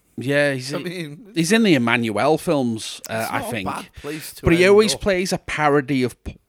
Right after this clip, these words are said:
Speaker 1: uh, of Bond in everything from then on. So it sort of haunts the rest of his career.
Speaker 2: Yeah.
Speaker 1: I think he made a lot of money in property, so he's, he's laughing.
Speaker 2: I,
Speaker 1: So
Speaker 2: I
Speaker 1: I wouldn't
Speaker 2: imagine he made plenty of
Speaker 1: Yeah, I
Speaker 2: money
Speaker 1: wouldn't
Speaker 2: just
Speaker 1: wo-
Speaker 2: being Bond. It's
Speaker 1: in it, so don't worry about him. But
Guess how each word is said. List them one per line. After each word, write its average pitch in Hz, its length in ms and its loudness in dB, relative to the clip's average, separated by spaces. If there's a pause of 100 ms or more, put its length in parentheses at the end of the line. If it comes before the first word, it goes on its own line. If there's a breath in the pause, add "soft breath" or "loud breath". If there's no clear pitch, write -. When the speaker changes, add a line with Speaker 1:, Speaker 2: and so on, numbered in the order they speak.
Speaker 1:
uh, 123 160 -2
of - 300 -6
Bond 147 480 0 (240)
in 120 240 -4 (160)
everything 113 1000 -4
from 113 300 -4
then 110 260 -4
on. 123 380 -2
So 120 260 -2
it 117 120 -6
sort 143 260 0
of - 60 -12
haunts 127 680 -2
the 113 100 -8
rest 110 240 -6
of 98 60 -14
his 98 120 -10
career. 113 480 -6
Speaker 2:
Yeah. 127 220 -14 (240 loud breath)
Speaker 1:
I 135 60 -2
think 190 160 -4
he 190 60 -4
made 135 180 2
a 120 40 2
lot 101 160 -2
of 107 60 -4
money 107 220 -4
in 101 60 -6
property, - 460 -10
so 104 320 -6
he's, 151 260 -10
he's 160 220 -10
laughing. - 440 -12 (360 soft breath)
Speaker 2:
I, 202 160 -10
Speaker 1:
So - 200 -10
Speaker 2:
I 113 40 -4
Speaker 1:
I 117 40 0
wouldn't 117 300 -2
Speaker 2:
imagine 170 200 -12
he 165 80 -10
made 139 260 -10
plenty 131 320 -10
of 127 60 -4
Speaker 1:
Yeah, 113 100 0
I 107 80 0
Speaker 2:
money 107 120 -2
Speaker 1:
wouldn't 143 180 -2
Speaker 2:
just 117 80 -4
Speaker 1:
wo- - 60 -8
Speaker 2:
being 98 440 -14
Bond. 131 460 -12
It's - 100 -20 (160)
Speaker 1:
in 120 160 -2
it, 101 140 -4
so - 120 -8
don't 160 180 -4
worry 101 200 -2
about 95 320 -6
him. 104 140 -12 (300 loud breath)
But 139 200 6